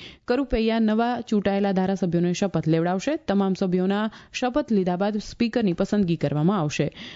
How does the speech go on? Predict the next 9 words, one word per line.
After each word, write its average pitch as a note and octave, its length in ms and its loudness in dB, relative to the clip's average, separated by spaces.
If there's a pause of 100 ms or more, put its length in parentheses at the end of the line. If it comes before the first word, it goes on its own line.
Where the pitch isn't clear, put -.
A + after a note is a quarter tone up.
(140)
તમિલગા C4+ 420 2
વેત્રી A#3+ 340 0
કઝગમ A#3 420 0
ટી A3 160 -2
વી A3 140 2
કેના A3 320 2
વડા G#3 400 0 (260)
સી B3+ 220 0
જોસેફ G#3+ 440 0